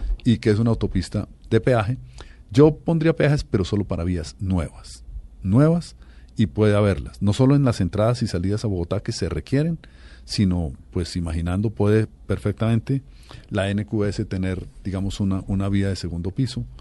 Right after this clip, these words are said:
La sesenta y ocho puede tener una vía de segundo piso, y eso descongestionaría mucho la ciudad. La ciudad necesita hacer muchas vías. Alianza público-privada y capital privado es uno, pero Bogotá también tiene que recuperar la credibilidad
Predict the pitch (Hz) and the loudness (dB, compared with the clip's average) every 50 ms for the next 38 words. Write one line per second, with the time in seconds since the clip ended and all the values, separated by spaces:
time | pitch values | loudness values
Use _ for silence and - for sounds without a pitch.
0 | - - - - - - - - 117 117 117 98 - - 98 - 104 90 85 95 | -20 -20 -20 -20 -18 -10 -4 0 2 2 2 2 0 -2 -4 -4 -6 -6 -6 -4
1 | 92 98 95 87 - 92 82 - 92 90 - 90 90 87 90 92 90 90 92 95 | -4 -4 -4 -4 -6 -8 -8 -6 -6 -6 -4 -6 -6 -4 -4 -4 -4 -4 -4 -4
2 | 90 87 - 87 85 85 87 92 101 - 147 120 - 139 139 - - - - - | -6 -6 -6 -8 -6 -6 -6 -4 -2 -2 -2 -2 -2 -4 -8 -8 -12 -20 -20 -20
3 | - - - 131 135 139 139 123 - 151 143 - - - 104 107 95 - 104 95 | -12 -4 2 6 8 8 8 6 4 0 -2 -2 -2 -2 -2 -2 0 0 -2 -2
4 | 87 95 87 - 101 90 90 87 90 98 104 101 92 90 - - - - - - | -2 -2 -2 -2 -2 -2 -2 0 0 0 0 0 0 0 -2 -6 -8 -10 -10 -8
5 | 87 82 78 - 82 80 78 71 69 - - - - 80 76 - 90 90 101 107 | -8 -8 -6 -6 -6 -6 -6 -6 -10 -14 -18 -14 -10 -10 -8 -4 -2 -2 -2 -2
6 | 95 - 92 - 101 95 - 101 95 - - 123 127 123 - 113 101 92 76 67 | -2 -4 -4 -4 -2 -2 -2 -2 -2 2 4 6 6 6 4 0 0 0 -2 -4
7 | - - - - - - - - - - - - 113 120 135 147 143 - 165 - | -6 -12 -18 -20 -20 -20 -20 -20 -20 -4 2 4 6 8 8 8 8 8 6 4
8 | - 147 156 147 - 123 113 107 110 117 131 - 117 107 98 95 92 - - 104 | 2 0 0 0 -2 -2 -2 0 0 0 0 0 -2 -2 0 -2 -2 0 0 0
9 | 101 98 98 - 117 95 69 - - - - - - - - - 113 104 101 98 | 0 0 0 0 -2 -2 -2 -4 -8 -16 -20 -20 -20 -20 -6 -2 0 2 2 2
10 | 95 87 85 80 95 82 - 120 131 127 120 - 123 127 123 120 - 104 92 87 | 0 0 -2 -2 -2 0 2 2 2 2 2 0 0 -2 -2 -2 -2 -2 -2 -2
11 | - 90 - 87 76 76 76 87 98 117 - 117 101 90 82 78 80 80 82 80 | -4 -4 -4 -4 -4 -2 -2 -2 -4 -2 -2 0 0 0 0 0 -2 -4 -6 -6
12 | - | -10